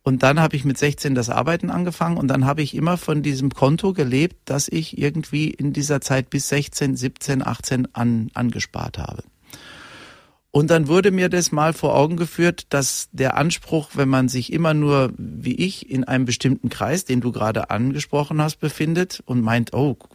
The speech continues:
unter den Blinden ist der Einäugige der König.“ <laughs> Und wenn er dann nicht nur zu den Sehenden kommt, sondern zu den wirklich sehr gut Sehenden, die das auch gerne machen, dann wird einem schon vor Augen geführt, dass es durchaus Potenzial wird,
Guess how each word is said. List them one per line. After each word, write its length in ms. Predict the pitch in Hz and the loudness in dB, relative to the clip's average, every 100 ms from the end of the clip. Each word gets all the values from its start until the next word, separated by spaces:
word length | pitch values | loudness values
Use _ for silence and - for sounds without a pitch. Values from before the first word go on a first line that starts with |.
| 175 _ - - - | -18 _ -20 -20 -4
unter 260 | 117 117 | 0 0
den 180 | 110 101 | 0 0
Blinden 360 | 110 147 - 123 | 2 2 2 0
ist 160 | 113 | 0
der 140 | - - | -2 2
Einäugige 640 | 120 131 127 127 120 127 | 2 4 2 2 2 4
der 160 | 113 104 | 4 2
König.“ 380 | 113 117 175 | 2 4 4
<laughs> 100 | 302 - 262 - 262 - 254 - 262 - 269 339 339 - - - - 123 113 - | 4 2 0 0 -4 -2 -6 -4 -6 -8 -10 -8 -10 -12 -14 -12 -10 -10 -8 0
Und 180 | 151 | 2
wenn 160 | 156 196 | 4 6
er 120 | 190 | 6
dann 400 | 170 170 165 - - | 6 4 4 -2 -6
nicht 360 | - 160 185 | -4 0 2
nur 140 | 185 202 | 2 2
zu 140 | - | 2
den 180 | 151 147 | 2 4
Sehenden 600 | 127 175 208 165 147 143 | 4 6 6 4 2 2
kommt, 360 | 135 156 202 226 | 4 6 4 2
sondern 400 | - 156 156 147 | 2 4 4 2
zu 160 | - | 2
den 200 | 151 147 139 | 2 4 4
wirklich 340 | 175 151 147 | 4 2 0
sehr 200 | - 151 | 4 4
gut 240 | 147 277 - | 6 4 6
Sehenden, 640 | 139 135 123 117 110 123 | 6 6 6 4 2 0
die 80 | - | -2
das 200 | 151 147 | 0 2
auch 160 | - 127 | 0 -2
gerne 280 | 151 285 135 | 0 2 0
machen, 360 | 120 110 160 - - - - - - _ | -2 -4 -6 -10 -20 -20 -20 -20 -20 _
dann 240 | 143 147 | 0 2
wird 160 | 135 190 | 2 4
einem 180 | 165 165 | 2 2
schon 200 | 156 185 | 0 0
vor 220 | - 151 | 2 4
Augen 220 | 135 156 | 4 4
geführt, 400 | 170 156 170 170 | 0 0 -2 2
dass 140 | 151 143 | 2 0
es 120 | 135 | -2
durchaus 500 | - 202 208 151 151 | 0 2 2 2 2
Potenzial 720 | 156 147 143 135 135 120 127 | 2 2 0 2 4 4 4
wird, 200 | 147 277 | 2 0